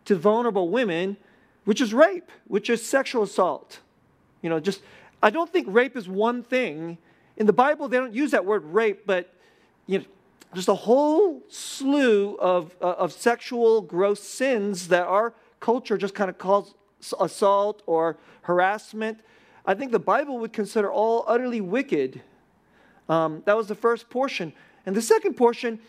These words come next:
I don't know if you remember this, I, I, I, um, I talked about, I quoted from this, uh, this, uh, really provocative article, um, by this woman named Lori Gottlieb.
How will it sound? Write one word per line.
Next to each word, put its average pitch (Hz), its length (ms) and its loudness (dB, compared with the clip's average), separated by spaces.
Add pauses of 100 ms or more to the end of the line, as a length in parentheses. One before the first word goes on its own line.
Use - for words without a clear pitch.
(300)
I - 80 0
don't 285 80 -2
know 320 60 0
if 311 100 -4
you 277 60 0
remember 320 360 4
this, 226 200 0
I, 233 260 -2
I, 220 220 -2 (160)
I, 202 220 0
um, 180 240 -4 (280)
I 214 100 0
talked 415 280 -2
about, 233 480 0 (320)
I 208 80 -4
quoted 403 420 0
from 240 280 -2
this, 208 220 0
uh, 175 260 0 (600)
this, 180 240 2
uh, 160 300 2
really 196 520 -2
provocative 196 640 0
article, 170 640 -2 (260)
um, 143 360 -6 (100)
by 160 320 0
this 156 200 -10
woman 180 220 -4
named 156 200 -4
Lori 165 300 2
Gottlieb. 147 640 -4